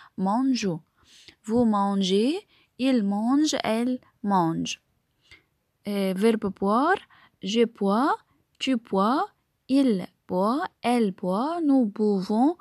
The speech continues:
vous buvez، ils boivent، elles boivent. دي التلات أفعال موجودة معانا في ال-، في الunité ان. احنا لاحظنا مع بعض واحنا بنقول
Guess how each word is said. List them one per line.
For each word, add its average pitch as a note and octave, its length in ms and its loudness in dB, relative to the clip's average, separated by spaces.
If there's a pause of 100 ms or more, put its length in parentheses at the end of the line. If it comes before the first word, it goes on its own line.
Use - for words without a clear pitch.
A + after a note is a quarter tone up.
(400)
vous B3+ 160 2
buvez، A3+ 680 0 (240)
ils A#3 320 2 (120)
boivent، A#3+ 580 0 (140)
elles B3+ 360 0 (400)
boivent. F3+ 520 -4 (840)
دي F#3 380 -4
التلات A3+ 480 -6
أفعال A3 440 -4
موجودة A3+ 400 -2
معانا G#3+ 380 -2
في D4 140 -8
ال-، G3 440 -6
في - 120 -12
الunité F#3+ 540 -6
ان. B3 180 0 (2500)
احنا C4 200 -4
لاحظنا A#3+ 420 -2
مع A#3+ 200 2
بعض A#3+ 340 -4
واحنا G#3 340 -4
بنقول G3 600 -2